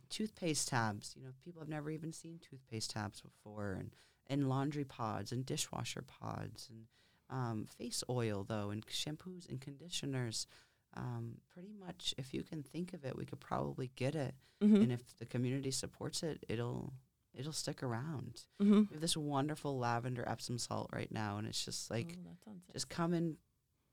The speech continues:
Speaker 1: fill it up
Speaker 2: Mm-hmm.
Speaker 1: and enjoy your time. And we have some local makers making shower steamers and lotion and,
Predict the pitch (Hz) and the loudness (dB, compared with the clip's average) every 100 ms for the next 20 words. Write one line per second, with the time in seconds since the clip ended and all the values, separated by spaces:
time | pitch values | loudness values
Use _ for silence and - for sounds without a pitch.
0 | _ - 151 175 180 220 - _ - 220 | _ -4 2 4 4 2 0 _ 6 12
1 | 214 233 151 151 175 180 - 156 170 151 | 12 12 8 2 2 0 -2 0 0 0
2 | 139 131 - 147 151 175 160 143 139 139 | -2 -4 -10 -10 -8 -6 -6 -4 -2 0
3 | 139 135 131 120 127 117 - - 123 131 | 0 0 0 -4 -6 -10 -6 -2 0 0
4 | 131 - 127 123 110 110 104 101 113 160 | 2 2 0 0 -4 -10 -18 -16 -14 -12
5 | - - 117 107 98 | -6 -2 -2 -2 -6